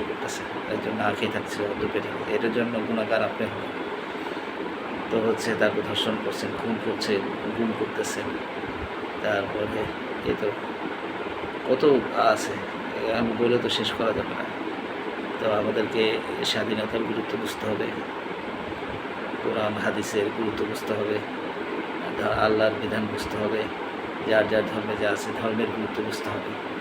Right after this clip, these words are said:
তারপরে আপনার হচ্ছে নিজের মূল্যায়ন করতে পারবেন, আপনার পাশের মানুষদের মূল্যায়ন করতে পারবেন। যখন আপনি নিজের মূল্যায়ন করা শিখতে পারবেন না, তখন পাশের মানুষের মূল্যায়ন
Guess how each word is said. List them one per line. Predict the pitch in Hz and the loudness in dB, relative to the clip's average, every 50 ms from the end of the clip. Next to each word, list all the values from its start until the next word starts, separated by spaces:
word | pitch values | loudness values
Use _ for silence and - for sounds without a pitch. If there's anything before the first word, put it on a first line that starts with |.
| - - - - - - - - - - - - - | -4 -4 -4 -6 -6 -6 -6 -6 -6 -4 -4 0 2
তারপরে | 107 107 101 - 113 110 110 110 104 101 | 2 2 2 2 2 4 4 6 4 4
আপনার | 110 107 110 110 104 | 2 2 2 2 2
হচ্ছে | 104 98 - - 110 98 95 - - - - - - - - 110 | 0 -2 -2 -2 -2 -2 -4 -4 -6 -6 -6 -6 -6 -4 -2 0
নিজের | 113 117 107 120 123 123 120 | 2 4 6 6 6 6 6
মূল্যায়ন | 127 123 123 123 123 117 - | 6 4 4 4 4 4 2
করতে | 139 - - 123 117 | 0 2 2 2 2
পারবেন, | 120 117 120 123 - - - 110 117 | 4 4 2 2 0 0 0 -2 -2
আপনার | 107 - 107 107 104 - | -2 -2 -2 -2 0 0
পাশের | - 101 - 104 104 113 | 0 2 2 2 0 0
মানুষদের | 110 107 110 110 107 - 110 104 107 | 0 0 0 0 0 0 0 0 0
মূল্যায়ন | 107 107 104 104 104 - - | 0 0 0 0 0 -2 -2
করতে | 101 98 - 104 | -2 -2 -2 0
পারবেন। | 107 104 104 - - 107 - - - - - - - - - - - - - - 110 | 0 0 0 -2 -2 -2 -4 -4 -4 -6 -6 -6 -6 -4 -4 -6 -4 -4 -4 -2 0
যখন | 107 98 117 113 107 104 | 0 2 2 2 2 2
আপনি | 95 - 117 113 110 | 2 0 0 2 2
নিজের | 117 113 110 117 110 110 | 4 4 6 4 4 4
মূল্যায়ন | 113 110 110 110 110 117 117 - | 4 2 4 4 4 4 4 2
করা | 117 113 110 107 - | 4 4 4 4 4
শিখতে | - - - - - - - 113 - | 2 0 -2 -4 -4 -4 -2 0 2
পারবেন | 113 113 107 110 110 113 117 | 2 2 2 2 0 0 0
না, | 113 113 107 | -2 -2 -2
তখন | - - - 110 104 - - | -2 -4 -2 -4 -4 -2 0
পাশের | 107 107 - 107 98 - | 0 0 0 0 0 -2
মানুষের | 107 101 110 104 - 107 101 104 | -2 -2 -2 -2 -2 -2 -2 -2
মূল্যায়ন | 104 101 101 101 101 | -2 -2 -2 -2 -4